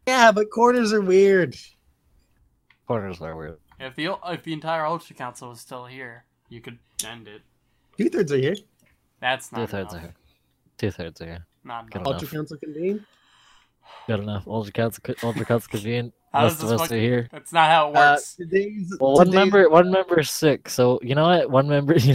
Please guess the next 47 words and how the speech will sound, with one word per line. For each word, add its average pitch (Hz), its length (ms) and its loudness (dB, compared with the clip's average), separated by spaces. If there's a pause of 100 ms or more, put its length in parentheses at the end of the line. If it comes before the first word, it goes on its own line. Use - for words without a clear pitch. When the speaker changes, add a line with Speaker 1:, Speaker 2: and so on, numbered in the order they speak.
Speaker 2:
know, 165 140 6 (720)
new 147 200 4
rule. 151 280 4
One 123 180 2
member's 135 360 0
sick. - 280 -6
We 117 100 -2
take 127 260 -2
his 117 180 -2
vote 117 260 0
and 107 140 -10
put 113 120 0
it 113 80 0
wherever 110 220 -4
the 107 80 -4
fuck - 340 -4
we 107 120 -6
want, 104 260 -2
'cause 101 160 -8
we 107 80 -6
can 110 140 -4
do 98 80 -8
Speaker 1:
Yep, 240 140 2
Speaker 2:
that. 113 180 -4
Speaker 1:
all 180 100 2 (100)
right, 220 120 0 (160)
valid. 165 400 2 (420)
Approved. 220 520 6
Speaker 2:
<laughs> - 600 -2
Speaker 1:
Get 453 120 2
effect. 226 320 6
Speaker 2:
Approved. - 500 2 (540)
Speaker 3:
But 175 180 4
wait, 202 160 6
the 180 120 0
last 190 300 8
member 185 280 -2
isn't 175 240 -4
here 180 220 -4
to 170 160 -4
approve 190 360 -6
it. 135 180 -12
How 151 220 2
do 185 60 -8
you 202 120 -6
do 254 220 -8
that? 147 300 -6